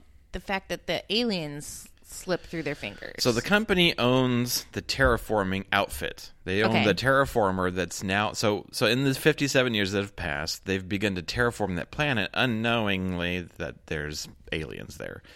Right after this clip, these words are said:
Speaker 1: Like, they
Speaker 2: And
Speaker 1: just
Speaker 2: so
Speaker 1: passed
Speaker 2: the,
Speaker 1: each other on the
Speaker 2: the
Speaker 1: space turnpike.
Speaker 2: Exactly. So the
Speaker 1: <laughs>
Speaker 2: corporation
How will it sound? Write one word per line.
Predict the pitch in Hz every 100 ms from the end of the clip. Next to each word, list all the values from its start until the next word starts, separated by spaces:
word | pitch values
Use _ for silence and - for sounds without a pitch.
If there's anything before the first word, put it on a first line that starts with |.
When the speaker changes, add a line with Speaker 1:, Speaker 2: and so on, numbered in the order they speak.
| -
Speaker 1:
Like, | 165 156
they |
Speaker 2:
And | 104
Speaker 1:
just | 175
Speaker 2:
so | -
Speaker 1:
passed | 185 143 110
Speaker 2:
the, |
Speaker 1:
each | 98 196
other | 180 175
on | 165
the | 160
Speaker 2:
the | 233
Speaker 1:
space | - 170 180 -
turnpike. | 180 165 160 -
Speaker 2:
Exactly. | 107 110 110 - 85
So | 87 120
the | 104 104
Speaker 1:
<laughs> |
Speaker 2:
corporation | - 165 170 127 117 139 139 117 101 101